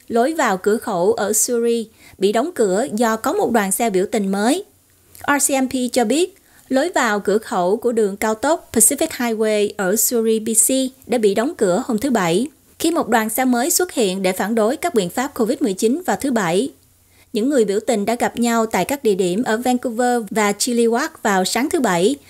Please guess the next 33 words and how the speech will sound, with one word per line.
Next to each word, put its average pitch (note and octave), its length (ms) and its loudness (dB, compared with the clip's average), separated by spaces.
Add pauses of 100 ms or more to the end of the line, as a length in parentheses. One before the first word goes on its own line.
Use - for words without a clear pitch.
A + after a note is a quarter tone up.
(160)
Sau C4 200 -2
đó, B3 300 0
đoàn B3 220 0
xe A#3 200 0
đã B3+ 80 2
đi B3 180 0
trên A#3 240 0
quốc F4+ 160 -4
lộ A#3+ 120 2
một, F#3+ 480 0 (380)
với B3+ 280 -2
điểm A3+ 240 0
đến A#3+ 200 0
là C#4 240 -2
quốc D#4 200 -4
lộ G3+ 140 0
mười G3+ 180 0
lăm A3+ 300 2 (100)
và F#3+ 160 -2
đại F3+ 180 0
lộ F#3 440 0
Eighth B3+ 380 0
Avenue, A3 540 0 (380)
và A3 140 0
điểm G3+ 240 0
chính C#4 380 0
dẫn A3 280 2
đến E4 180 -4
đường G#3 320 2
dành G3 200 0
cho - 120 0
xe - 180 2
tải. F#3+ 440 -2